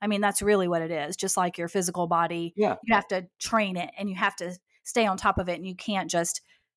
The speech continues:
Speaker 1: you can't just, um, strike whenever it's hot. You know, you have to go back and have a little discipline in that area. And I will say another thing about procrastination before we move on is I've met with some people on our team before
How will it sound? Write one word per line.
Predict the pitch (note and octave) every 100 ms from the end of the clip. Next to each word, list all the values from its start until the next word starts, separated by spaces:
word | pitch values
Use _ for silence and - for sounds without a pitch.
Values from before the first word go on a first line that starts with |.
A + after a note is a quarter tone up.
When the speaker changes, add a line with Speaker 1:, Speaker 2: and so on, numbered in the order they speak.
| -
Speaker 1:
you | A3
can't | G#3+ - A#3 G3+ F3+
just, | F3+ F3+ - -
um, | F3 E3+ E3 F3+ _ _
strike | - - G#3+ G3+
whenever | G3 F#3 F3+ F3 F3
it's | -
hot. | G#3+ F3+ D#3+ -
You | F#3
know, | E3+
you | E3+ F#3
have | F#3+ F#3+ F#3
to | G3 F3 F3+ - - _ _ F#3
go | G#3
back | G3+ F3+ F3+ F3+
and | F3+ F3+ - -
have | G#3 G3+
a |
little | G3 F#3
discipline | F3 F#3 G3+ - F3
in | E3+
that | E3 -
area. | F3+ F3+ F3 E3 F3 - - - - -
And | B3
I | C4
will | C4 F4
say | F4+ D4+
another | G3+ F#3 F#3
thing | F#3+
about | F3+ E3 -
procrastination | G3 F#3+ F3+ F3+ E3+ E3+ E3+
before | E3+ E3+ E3 E3 E3+
we | F3
move | F3 F3 E3+
on | E3+ E3+ E3
is | D#3+ D#3+ - -
I've | F3 E3+
met | F#3 F3+ F3
with | F3
some | - E3+
people | - F#3 E3+
on | E3
our | D3+
team | D3+ - A3+ G3
before | F3+ F3 F3 E3